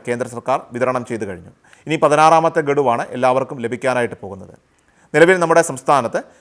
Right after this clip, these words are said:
വിവിധങ്ങളായിട്ടുള്ള ആനുകൂല്യങ്ങൾ ഇപ്പോൾ മുടങ്ങിക്കിടക്കുന്ന സാഹചര്യമാണ്. സംസ്ഥാനത്ത് സാമ്പത്തിക പ്രതിസന്ധി നേരിടുന്ന സാഹചര്യത്തിൽ സാമ്പത്തിക നിയന്ത്രണം പോലെയുള്ള കാര്യങ്ങൾ ഏർപ്പെടുത്തിയിട്ടുള്ള സാഹചര്യമാണ്. അപ്പോൾ ഈ ഒരു സാഹചര്യത്തിൽ എല്ലാ കർഷകരുടെയും ബാങ്ക് അക്കൗണ്ടിലേക്ക്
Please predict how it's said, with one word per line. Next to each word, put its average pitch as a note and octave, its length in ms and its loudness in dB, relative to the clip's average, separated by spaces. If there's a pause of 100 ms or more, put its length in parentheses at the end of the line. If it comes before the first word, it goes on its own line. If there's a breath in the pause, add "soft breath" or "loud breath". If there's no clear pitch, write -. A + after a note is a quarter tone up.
(120)
വിവിധങ്ങളായിട്ടുള്ള D#3 540 2
ആനുകൂല്യങ്ങൾ C#3 540 -2
ഇപ്പോൾ C3+ 220 -4
മുടങ്ങിക്കിടക്കുന്ന C3+ 800 -2 (140)
സാഹചര്യമാണ്. G#2+ 600 -6 (420 soft breath)
സംസ്ഥാനത്ത് C#3+ 480 2
സാമ്പത്തിക C#3 540 -2
പ്രതിസന്ധി C3+ 340 -8
നേരിടുന്ന B2+ 320 -4 (140)
സാഹചര്യത്തിൽ A2 480 -6 (380 soft breath)
സാമ്പത്തിക C#3+ 400 0
നിയന്ത്രണം D3 380 -2
പോലെയുള്ള C3 600 0
കാര്യങ്ങൾ B2 380 -4
ഏർപ്പെടുത്തിയിട്ടുള്ള A2+ 560 -6 (120)
സാഹചര്യമാണ്. A2 640 -6 (1080 soft breath)
അപ്പോൾ D#3+ 200 4
ഈ F3+ 120 4
ഒരു F#3 60 2
സാഹചര്യത്തിൽ C#3+ 600 0 (160)
എല്ലാ C#3 160 2 (100)
കർഷകരുടെയും C#3 720 -2
ബാങ്ക് B2+ 240 -2
അക്കൗണ്ടിലേക്ക് B2+ 720 -6